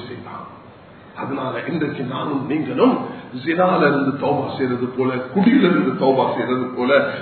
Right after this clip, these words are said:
சூதுல இருந்து தௌபா செய்யறது போல, வட்டில இருந்து தௌபா செய்யறது போல,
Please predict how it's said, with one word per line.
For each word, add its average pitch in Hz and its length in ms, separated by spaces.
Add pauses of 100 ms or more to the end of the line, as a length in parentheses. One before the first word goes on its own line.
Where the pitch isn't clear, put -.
(200)
சூதுல 247 340
இருந்து 151 320
தௌபா 131 280
செய்யறது 147 300
போல, 156 320
வட்டில - 520
இருந்து 208 400
தௌபா 143 300
செய்யறது 160 320
போல, 180 300